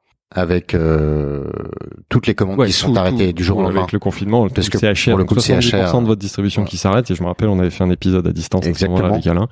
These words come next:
Speaker 1: Mais même, mais même le, mais même le retail traditionnel, puisqu'on n'était pas du tout en produit essentiel.
Speaker 2: Ouais.
Speaker 1: Là, on s'est dit, oulala, attention, attention, on est monocanal.
Speaker 2: Ouais,
Speaker 1: Euh,
Speaker 2: c'est dangereux.
Speaker 1: euh,
Speaker 2: Enfin, c'est
Speaker 1: monomarque,
Speaker 2: dangereux.
Speaker 1: monoproduit.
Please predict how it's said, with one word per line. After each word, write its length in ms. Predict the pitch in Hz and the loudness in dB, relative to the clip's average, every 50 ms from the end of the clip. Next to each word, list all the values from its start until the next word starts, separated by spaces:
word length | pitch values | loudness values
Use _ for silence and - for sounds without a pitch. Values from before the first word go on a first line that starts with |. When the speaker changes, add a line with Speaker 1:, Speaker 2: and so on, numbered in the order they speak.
| 98 | -2
Speaker 1:
Mais 120 | 92 95 90 | -2 -2 0
même, 220 | 87 98 101 - 87 | 0 -2 -2 -2 -2
mais 100 | 98 90 | -2 0
même 200 | 92 90 92 90 | 0 0 0 2
le, 140 | 85 82 82 | 0 0 2
mais 140 | 87 87 85 | 0 -2 0
même 260 | 87 87 85 85 82 | 0 0 0 0 -2
le 80 | 80 | -2
retail 220 | 78 80 - - 80 | -2 -2 -2 -4 -4
traditionnel, 420 | - - 82 - - 113 113 110 80 | -2 -2 -2 -2 -2 -2 -2 -2 -4
puisqu'on 240 | - - - 90 | -6 -10 -10 -10
n'était 200 | 85 78 - 90 | -10 -6 -6 -4
pas 100 | - 87 | -4 -2
du 100 | 80 87 - | -4 -4 -4
tout 120 | - 95 | -2 -2
en 40 | 82 | -2
produit 260 | - - 82 76 78 | -2 -4 -4 -2 -2
essentiel. 400 | 76 - 92 - - 107 82 73 76 | -4 -4 -6 -4 -2 -2 -4 -2 -2
Speaker 2:
Ouais. 180 | 98 95 85 - - - - - - - - - _ _ _ _ - | -2 -2 -2 -2 -6 -14 -20 -20 -20 -20 -20 -20 _ _ _ _ -4
Speaker 1:
Là, 200 | 80 101 110 120 | 0 0 0 0
on 80 | 120 | 0
s'est 160 | - - - 98 | -2 -2 -2 0
dit, 140 | 95 107 | 0 0
oulala, 260 | 113 107 104 101 95 90 | 0 2 2 2 2 2
attention, 540 | 82 - 92 90 - - 113 113 113 117 - _ | 0 0 -2 -4 -4 -6 -6 -6 -8 -10 -12 _
attention, 360 | - - - 92 90 - 107 104 | -6 -4 -4 -4 -4 -4 -4 -4
on 80 | 98 | -4
est 80 | 90 85 | -4 -4
monocanal. 720 | 87 95 101 107 101 - 104 95 92 95 98 87 78 76 - _ _ - | -4 -4 -4 -4 -4 -4 -2 0 0 0 0 -2 -4 -8 -14 _ _ -2
Speaker 2:
Ouais, 160 | 98 92 90 85 - | -2 -2 -2 -4 -6
Speaker 1:
Euh, 160 | 80 82 80 | -6 -6 -4
Speaker 2:
c'est 140 | 76 76 76 | -4 -2 -2
dangereux. 300 | 98 95 95 95 92 78 | 0 0 2 2 0 -2
Speaker 1:
euh, 280 | 73 73 73 73 71 71 71 71 | -2 -4 -6 -6 -6 -6 -8 -6
Speaker 2:
Enfin, 0 | 78 | -4
c'est 40 | 95 | -2
Speaker 1:
monomarque, 560 | 98 104 104 110 107 98 104 107 104 - - - | 0 0 2 2 2 2 0 0 -4 -6 -10 -8
Speaker 2:
dangereux. 80 | 98 90 | -4 -4
Speaker 1:
monoproduit. 720 | 90 82 - - - 92 85 90 101 110 120 123 131 - | -4 -4 -2 -4 -4 -2 0 0 0 0 0 -2 -4 -8